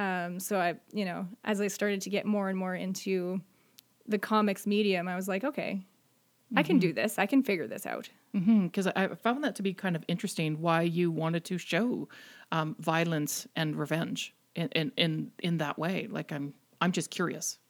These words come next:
Speaker 2: as to
Speaker 1: Um, I don't know if I have an answer for that. I think
Speaker 2: Fair
Speaker 1: it
Speaker 2: enough.
Speaker 1: just, I, I liked the idea of showcasing her power.
Speaker 2: Mm-hmm.
Speaker 1: Like, in the same way that I,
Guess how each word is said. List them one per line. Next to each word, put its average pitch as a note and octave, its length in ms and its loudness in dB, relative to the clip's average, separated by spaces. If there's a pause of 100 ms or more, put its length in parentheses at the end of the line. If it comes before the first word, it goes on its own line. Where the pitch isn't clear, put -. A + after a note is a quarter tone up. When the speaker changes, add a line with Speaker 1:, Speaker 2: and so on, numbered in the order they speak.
(140)
Speaker 2:
as - 80 -12
to F#3 180 -12 (920)
Speaker 1:
Um, B3+ 500 6 (420)
I C#4 80 0
don't G4+ 100 -2
know A4 100 4
if G#4+ 100 2
I F#4 60 6
have F4 140 4
an E4+ 100 2
answer D4 280 0
for G#3 160 0
that. G3 280 2
I G#3+ 80 -2
think B3 200 2
Speaker 2:
Fair C4+ 120 6
Speaker 1:
it D4+ 60 2
Speaker 2:
enough. A#3 180 6
Speaker 1:
just, - 200 -10 (1000)
I, A#3 340 8 (140)
I A3+ 140 6
liked A#3 640 2
the B3+ 160 4
idea A#3+ 480 6
of G3+ 80 0
showcasing A3 680 4
her G3+ 140 -2 (280)
power. F#3 640 -2
Speaker 2:
Mm-hmm. F3 560 0
Speaker 1:
Like, G#3+ 200 4
in A#3 100 8
the A#3+ 60 8
same C4+ 280 6
way B3+ 160 6
that A#3 240 4
I, G#3+ 460 2